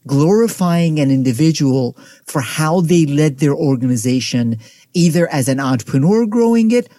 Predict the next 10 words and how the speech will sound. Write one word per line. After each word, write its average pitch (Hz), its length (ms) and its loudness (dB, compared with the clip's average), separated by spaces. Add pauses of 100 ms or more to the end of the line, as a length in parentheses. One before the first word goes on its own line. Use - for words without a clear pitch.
(280)
or 185 420 2
through 156 440 0
the 135 160 -2
past 123 420 -6
couple 143 240 0
of 117 120 -2
years 123 380 -2
of 107 140 -4
the 120 280 -4
pandemic. 120 680 -2